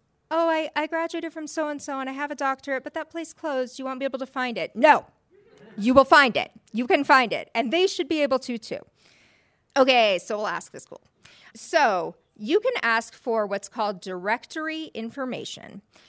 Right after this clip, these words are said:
about anyone, anyone who ever went to that school,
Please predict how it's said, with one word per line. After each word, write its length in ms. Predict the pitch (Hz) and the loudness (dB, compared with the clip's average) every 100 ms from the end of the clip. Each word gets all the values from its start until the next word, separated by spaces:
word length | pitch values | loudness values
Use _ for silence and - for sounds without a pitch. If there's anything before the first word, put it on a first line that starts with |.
| _ | _
about 480 | 214 196 190 185 170 _ _ _ _ _ _ _ | -6 0 2 2 -2 _ _ _ _ _ _ _
anyone, 760 | 196 175 170 - - - - 208 _ _ _ _ _ - | -16 -14 -16 -18 -20 -20 -20 -20 _ _ _ _ _ -14
anyone 840 | 185 254 302 277 175 101 95 80 | -10 -8 -10 -12 -12 -14 -16 -16
who 140 | 190 190 | -16 -10
ever 260 | 190 208 226 | -8 -6 -8
went 140 | 208 | -8
to 80 | - | -8
that 180 | 185 - | -10 -10
school, 420 | - 160 110 | -12 -12 -12